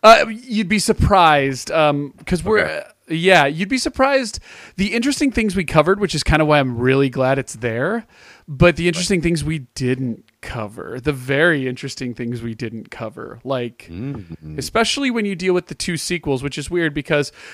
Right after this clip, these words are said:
Speaker 1: Mass Eff-, Mass Effect one is the weird anomaly where not everyone's played it and not everyone liked it, and yeah.
Speaker 2: That's true.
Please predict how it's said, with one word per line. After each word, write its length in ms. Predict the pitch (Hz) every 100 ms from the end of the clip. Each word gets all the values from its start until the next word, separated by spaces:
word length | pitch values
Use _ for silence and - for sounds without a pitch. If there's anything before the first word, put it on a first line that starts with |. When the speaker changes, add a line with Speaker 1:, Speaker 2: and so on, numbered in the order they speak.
| -
Speaker 1:
Mass 220 | - 202
Eff-, 140 | 180 - _ _ _ -
Mass 240 | 202 233
Effect 240 | 233 196 -
one 140 | 214
is 100 | 180
the 80 | 165
weird 220 | 180 175
anomaly 480 | 165 156 160 165 156
where 120 | 151
not 220 | 156 160
everyone's 460 | 165 165 165 151 135
played 420 | - 180 185 185
it 240 | 180 175 175
and 340 | 151 143 143
not 180 | 143 143
everyone 380 | 143 143 135 131
liked 400 | 151 185 185 -
it, 280 | 175 175 165
and 560 | 143 123 120 123 123 101 _ _ _ _ _ _ _ _ _ _ -
yeah. 240 | 135 101
Speaker 2:
That's 140 | 80
true. 220 | - 87